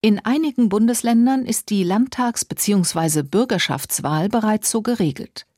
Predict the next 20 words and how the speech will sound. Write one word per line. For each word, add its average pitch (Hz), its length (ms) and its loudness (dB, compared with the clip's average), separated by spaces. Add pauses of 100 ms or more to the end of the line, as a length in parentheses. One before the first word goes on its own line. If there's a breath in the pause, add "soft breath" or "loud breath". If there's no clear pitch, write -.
(240)
In - 160 0
Brandenburg, 233 720 0
Bremen, 180 580 2
Hamburg 160 440 -2
und 220 120 0
Schleswig-Holstein 175 960 -2 (420 loud breath)
dürfen 262 300 0
auch 247 220 -2
sechzehnjährige 160 920 0
an 156 140 0
die 143 140 0
Wahlurne. - 600 -2 (920 loud breath)
Und 202 300 0
ab 170 140 -4
Frühjahr 233 460 0
zweitausendsechsundzwanzig 156 1500 0
erstmals 190 680 0
auch 165 220 -2
in 180 200 2
Baden-Württemberg. 143 920 -2